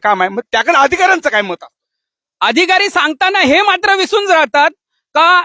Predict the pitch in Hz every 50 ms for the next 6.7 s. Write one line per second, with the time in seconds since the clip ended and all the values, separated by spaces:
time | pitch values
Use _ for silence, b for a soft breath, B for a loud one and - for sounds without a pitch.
0 | - _ _ 185 202 247 262 349 403 311 359 370 339 339 339 359 349 320 359 349
1 | 320 311 311 320 330 320 320 349 311 - - 277 285 294 269 311 349 320 359 320
2 | - - 277 311 339 285 339 330 302 254 370 349 254 262 277 311 339 311 277 220
3 | - _ _ _ _ _ - 285 254 - 381 370 339 269 294 320 339 349 349 339
4 | 240 339 320 349 403 381 254 339 349 330 277 349 339 330 339 330 277 330 330 -
5 | - 294 302 330 349 349 339 330 330 320 320 320 320 302 277 254 - 269 262 285
6 | 320 - - 330 330 311 311 320 311 311 294 262 226 175